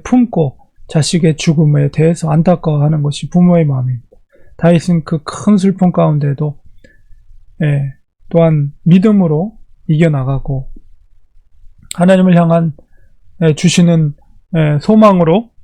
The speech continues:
견뎌나가는 것을 우리가 보게 됩니다. 우리에게도 힘든 시간들 우리가 보내고 있지만은 하나님, 우리가 주님을 향한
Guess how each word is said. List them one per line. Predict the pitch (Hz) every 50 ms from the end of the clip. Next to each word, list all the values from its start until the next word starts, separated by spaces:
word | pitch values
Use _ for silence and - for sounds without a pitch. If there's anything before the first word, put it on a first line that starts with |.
| - - _ _ _ _ _ _ -
견뎌나가는 | - 165 165 180 180 190 175 165 156 143 131 139 139 135
것을 | 131 131 - 175 190 202 196 - - - - - - - _ _ _ -
우리가 | 165 151 151 147 143
보게 | - - 151 147 151
됩니다. | 139 139 135 139 135 - - - - - - - - - - - - - - - - - - - _ - - - - - - - - - - - -
우리에게도 | 180 185 196 190 165 180 165 139 165 156 147 151 143 - - _ - -
힘든 | 196 208 208 190 196 190
시간들 | 180 - - 180 165 175 165 147 156 151
우리가 | 147 156 170 170 151
보내고 | - 175 175 170 170 160 156 147
있지만은 | 143 - - 143 135 135 135 139 135 135 - - - - - - - _ _ _ _
하나님, | - 185 185 180 170 165 160 151 151
우리가 | 151 147 147 147 143 143 143 143 143 143 139 -
주님을 | - 175 175 190 196 190 185
향한 | 165 170 170 170 170 165 156 151 170